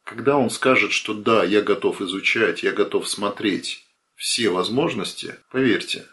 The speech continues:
все ваши замечательные сотрудники, руководители, которые до этого, так же, как и вы, смотрели только в одну сторону, они тоже откроют глаза и начнут замечать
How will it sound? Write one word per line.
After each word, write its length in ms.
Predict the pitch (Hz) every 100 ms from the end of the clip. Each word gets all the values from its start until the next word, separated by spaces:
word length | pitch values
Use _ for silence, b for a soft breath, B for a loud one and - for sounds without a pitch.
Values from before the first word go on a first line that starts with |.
| _ _
все 220 | - 139
ваши 260 | 135 120 107
замечательные 920 | 117 117 - 90 - 90 90 90 92 -
сотрудники, 640 | - - - 160 135 107 104
руководители, 840 | 90 98 98 107 143 - 104 -
которые 380 | - - 104 104
до 100 | 104
этого, 560 | 113 98 98 95 98 - - -
так 180 | 110
же, 120 | 101 -
как 160 | -
и 40 | 104
вы, 120 | 95
смотрели 460 | - 101 107 98
только 300 | 92 98 -
в 60 | 98
одну 220 | 98 98
сторону, 600 | - - 98 98 98 - _ _ _ -
они 180 | 123
тоже 300 | 131 117 -
откроют 380 | - - 98 92
глаза 440 | 104 104 107 165 165
и 160 | -
начнут 640 | 104 101 - 110 131 143 -
замечать 840 | 110 123 143 151 156 135 - -